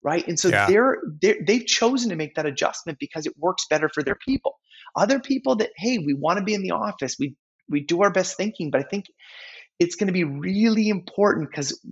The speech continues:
Speaker 1: one thing I've watched, specifically older leaders who really are dying to go back to how things were,
Speaker 2: Mm-hmm.
Speaker 1: um, really need to push themselves out of their comfort zone to consider,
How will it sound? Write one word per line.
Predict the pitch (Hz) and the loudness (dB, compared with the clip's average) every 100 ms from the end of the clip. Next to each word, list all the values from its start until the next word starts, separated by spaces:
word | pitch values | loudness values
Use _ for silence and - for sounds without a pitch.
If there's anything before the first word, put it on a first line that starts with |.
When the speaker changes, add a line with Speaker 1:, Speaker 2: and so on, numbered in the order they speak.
| - | 2
Speaker 1:
one | 175 185 | 2 4
thing | 202 | 2
I've | 185 139 | 2 2
watched, | 143 151 147 - | 4 4 2 -6
specifically | - - - 185 196 185 170 | -8 -8 -4 -4 -4 0 0
older | - 147 160 156 147 | 2 2 2 2 -2
leaders | 131 123 123 120 - - | -2 -2 -4 -6 -12 -14
who | 151 - | -16 -10
really | 202 214 208 175 | 0 0 2 0
are | |
dying | 147 147 143 | 0 0 -2
to | 143 | -2
go | 139 | 0
back | 135 135 139 - | 2 2 0 -4
to | - 135 131 _ | -2 -2 -4 _
how | - - 185 | -2 0 0
things | 156 139 120 | -2 -4 -4
were, | 107 110 156 214 - _ _ _ _ _ _ | 2 4 6 4 -4 _ _ _ _ _ _
Speaker 2:
Mm-hmm. | - 104 139 | -2 2 2
Speaker 1:
um, | 143 139 - _ _ _ _ _ | 2 0 -10 _ _ _ _ _
really | 147 143 190 214 240 | -6 2 4 4 2
need | 233 | 0
to | 208 | -2
push | - 202 | -2 -2
themselves | 202 175 190 | -2 -2 0
out | 180 | 2
of | 170 | 0
their | 156 | -2
comfort | - 180 190 | -4 -4 -4
zone | 143 139 131 | -2 -2 -2
to | 135 | -8
consider, | 139 123 - 185 175 - | -10 -8 0 2 2 -2